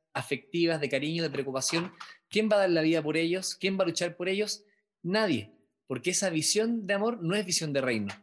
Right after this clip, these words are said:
¿ya? Esa visión de amor es visión de aclanamiento, y esa visión generalmente excluye,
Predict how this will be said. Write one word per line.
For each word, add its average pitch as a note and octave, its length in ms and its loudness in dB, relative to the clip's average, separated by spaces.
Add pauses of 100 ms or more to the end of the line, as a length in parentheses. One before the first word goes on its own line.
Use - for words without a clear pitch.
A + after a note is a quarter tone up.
¿ya? C#3+ 300 -2 (300)
Esa E3 200 2
visión E3 280 0
de D#3 60 -2
amor E3+ 140 -2
es E3+ 80 -2
visión E3+ 260 -2
de E3 100 0
aclanamiento, C#3+ 760 -2 (580)
y D3 140 0
esa E3 440 0
visión E3+ 460 -2 (200)
generalmente F3+ 800 -2
excluye, C3 580 -2